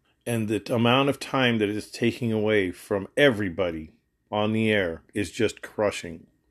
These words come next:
So now I've decided that I have to have another outlet for my voice to be heard. A lot of times I will talk to people and I'll have conversations with them and we'll be talking about the political climate and they will say,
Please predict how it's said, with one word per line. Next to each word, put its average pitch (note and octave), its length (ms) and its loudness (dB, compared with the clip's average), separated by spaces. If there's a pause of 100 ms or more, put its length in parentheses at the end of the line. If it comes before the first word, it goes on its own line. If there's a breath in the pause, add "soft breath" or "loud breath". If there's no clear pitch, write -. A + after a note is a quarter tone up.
(600 soft breath)
So - 160 -2
now A2 280 4
I've A#2+ 120 4
decided G2+ 560 0 (1040)
that G#2 140 4
I A2+ 140 4
have A#2 340 2
to G#2+ 460 -2 (300)
have G2+ 320 0 (340)
another A#2+ 460 4
outlet G2+ 340 2
for - 160 -12
my G2 120 -4
voice F#2 280 -6
to D#2+ 100 -16
be F2 80 -10
heard. E2 300 -6 (1600 loud breath)
A F3+ 40 10
lot G3 80 12
of - 80 -2
times F#3 220 10
I D#3 80 12
will C#3+ 180 6
talk A#2+ 320 10
to C3 60 -2
people F#2+ 440 -2
and G#2+ 120 2
I'll B2 120 6
have C3 120 4
conversations A2+ 680 2
with E2+ 140 -10
them E2 160 -4
and G2 160 -4
we'll G#2+ 100 -2
be G#2+ 120 -2
talking G2 360 4
about F#2 180 0
the - 80 -18
political F#2+ 420 -6
climate F2 380 -4
and F#2 140 -8
they G2 80 0
will G2+ 120 2
say, F2 440 -2